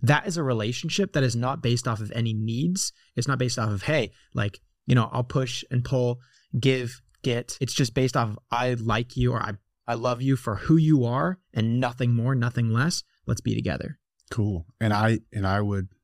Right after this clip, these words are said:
Speaker 2: follow up to that and say, in two thousand twenty-three, that is the archetype of what a couple should be. Do you agree?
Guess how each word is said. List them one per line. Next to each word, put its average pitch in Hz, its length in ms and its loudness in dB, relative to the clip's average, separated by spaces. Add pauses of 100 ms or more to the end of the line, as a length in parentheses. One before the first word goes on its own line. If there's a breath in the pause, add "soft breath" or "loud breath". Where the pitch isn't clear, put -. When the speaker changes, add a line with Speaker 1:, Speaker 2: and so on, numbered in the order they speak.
(560)
Speaker 2:
follow 98 360 0
up - 120 -2
to - 120 -4
that 90 220 0
and 95 140 0
say, 92 360 2 (1600 soft breath)
in 104 180 4
two 110 140 2
thousand 101 280 4
twenty-three, 98 720 0 (580)
that 101 240 2
is 101 160 2
the - 80 -6 (140)
archetype 95 760 -2 (760)
of 92 160 -2
what 95 100 4
a 95 60 2
couple 90 300 -2
should 92 220 0
be. - 240 -4 (220)
Do 98 100 4
you 104 60 8
agree? 107 200 2